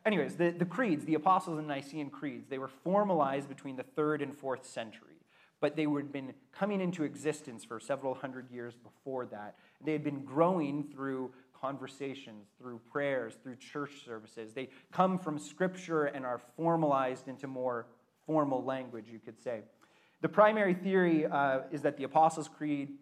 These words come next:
predates the Nicene Creed, and you can kinda tell due to what controversies it's, it's talking about. And there's a great myth I came across that the Apostles' Creed was written, like, each of the twelve apostles gave a line of the Apostles' Creed.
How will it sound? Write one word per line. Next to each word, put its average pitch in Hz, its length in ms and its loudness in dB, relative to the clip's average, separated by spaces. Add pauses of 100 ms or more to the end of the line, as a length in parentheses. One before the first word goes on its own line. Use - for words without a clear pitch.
predates 131 460 -6
the 127 80 -14
Nicene 160 560 -6
Creed, 160 400 2
and 131 100 -8
you 135 60 -12
can 131 140 -12
kinda 131 200 -6
tell 123 340 -4 (120)
due 123 180 -12
to 127 140 -14
what 127 180 -8
controversies 135 800 -6
it's, 131 220 -8 (300)
it's 135 160 -8
talking 143 400 0
about. 147 320 4 (240)
And 180 100 4
there's 170 160 4
a 160 60 4
great 180 360 2
myth 160 360 -2
I 143 80 -4
came 139 240 -8
across 135 380 -4
that 127 160 -16
the 123 100 -10
Apostles' 135 520 -4
Creed 127 240 -10
was 117 160 -10
written, 127 480 -10 (140)
like, 123 140 -6 (100)
each 165 220 -6
of 135 100 -6
the 131 80 -8
twelve 127 320 -2
apostles 120 640 -2
gave 123 260 -10
a 127 40 -6
line 117 340 -10
of 117 100 -16
the 120 80 -12
Apostles' 113 500 -6
Creed. 127 260 -10